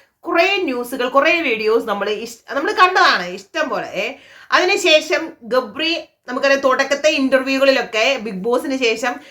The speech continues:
ജാസ്മിനെ കുറിച്ച് കുറേ കാര്യങ്ങളൊക്കെ പറഞ്ഞിരുന്നു, കുറേ പ്രസ്താവനകളൊക്കെ ഇറക്കിയിരുന്നു.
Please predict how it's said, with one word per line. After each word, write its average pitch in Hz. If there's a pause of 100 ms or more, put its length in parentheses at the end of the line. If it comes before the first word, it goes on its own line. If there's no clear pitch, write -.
(120)
ജാസ്മിനെ 262
കുറിച്ച് 269
കുറേ 247
കാര്യങ്ങളൊക്കെ 226
പറഞ്ഞിരുന്നു, 226
കുറേ 226
പ്രസ്താവനകളൊക്കെ 226
ഇറക്കിയിരുന്നു. 214